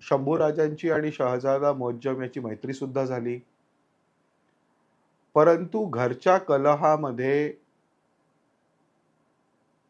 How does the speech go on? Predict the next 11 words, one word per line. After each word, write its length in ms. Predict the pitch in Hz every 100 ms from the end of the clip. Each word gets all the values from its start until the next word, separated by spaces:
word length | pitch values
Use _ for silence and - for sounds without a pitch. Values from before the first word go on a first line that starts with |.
| _
शंभू 380 | - 143 151 185
राजांना 400 | 165 165 165 170
कुठेतरी 520 | 170 160 156 170 185
बाजूला 460 | 143 120 143 156
टाकलं 320 | 143 127 131 123
जायला 340 | 117 110 107
लागलं 400 | 104 95 98 135 - _ _ _ _ _ _ _ -
आणि 800 | 127 135 147 160 170 170 170 - _ _ _ _ _ _ _ _ _ _ _ 143
वडील 360 | 151 196 190
आणि 460 | 180 175 180 180 180
मुलामध्ये 920 | 160 147 151 151 147 151 151 156